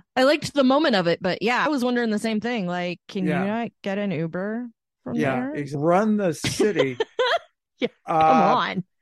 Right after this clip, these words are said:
Speaker 2: and so I thought that was good. I also like the call back to, um, uh, episode seven for the first season when Laura sees the door.
Speaker 1: I was gonna say, speaking of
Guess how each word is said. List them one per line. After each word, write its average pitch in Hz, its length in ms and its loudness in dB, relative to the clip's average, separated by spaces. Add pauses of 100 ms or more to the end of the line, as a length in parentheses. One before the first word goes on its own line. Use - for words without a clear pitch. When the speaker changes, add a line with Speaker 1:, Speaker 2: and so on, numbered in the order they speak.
(960)
Speaker 2:
and 165 200 -4
so 165 440 -2
I 160 100 -4
thought 180 220 -2
that 156 160 -2
was 135 120 -10
good. 139 200 -6
I 139 120 -4
also 170 280 -2
like 160 220 -2
the - 80 -12
call 151 340 -4
back 143 420 -6 (120)
to, 131 680 -8
um, 127 480 -8 (1080)
uh, 139 340 -4
episode 147 400 -4
seven 143 360 -2
for 139 180 -10
the 127 140 -8
first 143 300 -8
season 135 560 -8
when 123 680 -8
Laura 139 240 -2
sees 135 580 -8
the 131 140 -14
door. 127 560 -8 (600)
Speaker 1:
I 254 140 0
was 247 180 0
gonna 269 280 -2
say, 247 320 -2
speaking 247 480 -6
of 202 440 -2